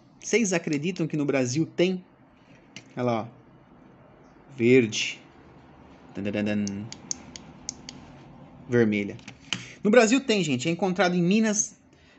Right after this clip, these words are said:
nas regiões de Antônio Dias, de Hematita, Santa Maria da It-, da Itabira, né? Também encontrado na Bahia, na região de Carnaíba. E é também encontrado em Goiás, em Parangatu e Uruguaçu,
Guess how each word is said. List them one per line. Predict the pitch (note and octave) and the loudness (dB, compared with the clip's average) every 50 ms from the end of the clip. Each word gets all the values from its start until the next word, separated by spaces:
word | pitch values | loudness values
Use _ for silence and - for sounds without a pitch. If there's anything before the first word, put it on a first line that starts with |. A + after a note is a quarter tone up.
| - | -4
nas | C#3 C#3 C#3 C#3 - | -2 0 0 0 0
regiões | D#3 C#3+ C3 D#3+ D#3 D3+ D3+ C#3+ C3 | -2 -2 0 0 0 2 2 0 0
de | B2+ C#3 | 0 0
Antônio | C3 B2+ C3+ C3+ E3 E3+ | 0 0 0 2 0 0
Dias, | C#3 D3+ F3+ F#3 F3+ E3 D#3 D3 C#3 | 2 2 2 2 4 4 2 2 0
de | C3+ C3+ | -2 -2
Hematita, | C3+ C#3+ C#3+ C#3 - - E3+ F3 E3 E3 - C3+ | 0 0 -2 -2 -2 -2 0 0 -2 -2 -6 -10
Santa | B2+ - - D3+ C#3+ C3+ | -8 -8 -8 -8 -6 -4
Maria | C#3 C3+ C3 B2+ C#3 C#3 | -4 -2 -2 -2 -2 -2
da | C3 C3 | 0 0
It-, | C3 B2 B2+ - - _ | 0 -2 -2 -8 -14 _
da | - A#2 | -6 -6
Itabira, | A#2 B2+ A#2 A#2+ B2+ D3 E3+ F#3 F3+ D3 | -4 -4 -4 -4 -2 0 0 2 2 2
né? | C3+ D3 F3+ A3 A3 - - - - - - - - - - - | 2 2 0 -2 -4 -8 -18 -20 -20 -20 -20 -20 -20 -20 -6 0
Também | - E3 D#3+ E3 F3 | 2 2 4 4 4
encontrado | E3 E3+ D#3+ D#3 E3 D3 D3 | 4 2 2 2 2 0 0
na | D3 C#3+ | 0 2
Bahia, | D3+ D#3+ D#3 C3+ C3 E3 F3+ F3 D#3 C3 | 4 6 6 6 6 4 2 2 0 0
na | A#2+ | 0
região | B2 C3 B2+ B2 C#3+ C#3+ D3 | -2 -4 -4 -4 -4 -4 -4
de | C#3+ C3+ A#2+ G#2+ - - - - - - _ _ _ | -2 -2 -2 -4 -4 -8 -20 -20 -20 -20 _ _ _
Carnaíba. | - - D3 C#3+ D3 D3+ D3 B2 A#2+ B2 D3+ E3+ F#3 F3+ D#3+ E3+ E3+ F3 E3+ E3 - - _ _ _ _ _ _ _ _ _ _ _ _ _ | 0 0 2 2 2 0 0 0 0 0 0 -2 -2 0 2 2 2 2 2 0 -6 -14 _ _ _ _ _ _ _ _ _ _ _ _ _
E | - C3+ C3 | -2 0 0
é | C#3 | 0
também | C#3+ C#3 F3+ E3 D3+ D#3 D#3+ | 2 2 0 2 2 2 0
encontrado | D#3+ E3+ D#3+ E3 D#3 D#3+ | 0 0 2 2 2 2
em | F3 F3+ | 2 2
Goiás, | F3+ F3+ D#3+ D3 D3+ D#3+ D3+ B2 - - - | 4 4 6 8 6 6 4 2 -4 -10 -10
em | C#3+ C3+ | -10 -6
Parangatu | C3 C#3 C3+ C#3 C#3+ D3 D3 - - - E3+ F3+ G#3+ B3+ - - | -4 -4 -2 -2 -2 -2 -2 -2 -4 -4 -4 -4 -4 -4 -4 -2
e | G3+ G#3 | 0 0
Uruguaçu, | G#3 G3+ A3 G#3 A3 A3+ A3+ A3+ - - F3 F#3 F3+ - | 2 0 2 4 4 4 4 2 -2 -4 -4 -4 -4 -6